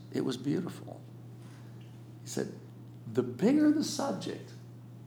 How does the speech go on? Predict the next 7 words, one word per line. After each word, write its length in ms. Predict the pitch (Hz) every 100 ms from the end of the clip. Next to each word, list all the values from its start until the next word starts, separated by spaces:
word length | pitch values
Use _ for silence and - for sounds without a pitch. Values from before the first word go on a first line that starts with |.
| - -
the 100 | 262
harder 540 | - - - 320 180 -
it's 100 | -
gonna 220 | 147 -
be." 380 | 175 214 - - - - - - - - - - - - - - - -
Um, 960 | 127 127 117 113 110 101 98 95 - - -
uh, 420 | 113 113 110 104